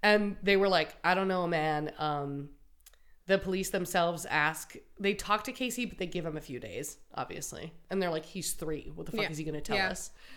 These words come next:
Speaker 2: It was cold.
Speaker 1: Yeah.
Speaker 2: I didn't
Speaker 1: Cold.
Speaker 2: like
Speaker 1: Wanted
Speaker 2: it.
Speaker 1: to go home.
Speaker 2: Yeah.
Speaker 1: <laughs> Yeah. Missed my mom.
Speaker 2: Scary.
Speaker 1: Yeah. So they don't talk to him right away, but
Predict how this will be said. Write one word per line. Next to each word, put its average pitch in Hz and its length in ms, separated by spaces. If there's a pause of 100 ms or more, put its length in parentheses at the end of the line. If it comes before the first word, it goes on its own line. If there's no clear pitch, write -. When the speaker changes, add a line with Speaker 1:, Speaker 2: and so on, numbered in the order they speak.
(320)
Speaker 2:
It 208 200
was 208 240
cold. 180 460 (160)
Speaker 1:
Yeah. 214 360 (120)
Speaker 2:
I 202 120
didn't 170 80
Speaker 1:
Cold. 226 340
Speaker 2:
like 196 100
Speaker 1:
Wanted 226 220
Speaker 2:
it. 220 40
Speaker 1:
to 233 100
go 208 200
home. 196 240
Speaker 2:
Yeah. 185 360
Speaker 1:
<laughs> - 20
Yeah. 311 480
Missed 214 260
my 214 140
mom. 185 280
Speaker 2:
Scary. 185 560
Speaker 1:
Yeah. 202 220 (2500)
So - 220
they 214 120
don't 254 180
talk 196 200
to 190 60
him 170 100
right 156 100
away, 160 300
but 196 340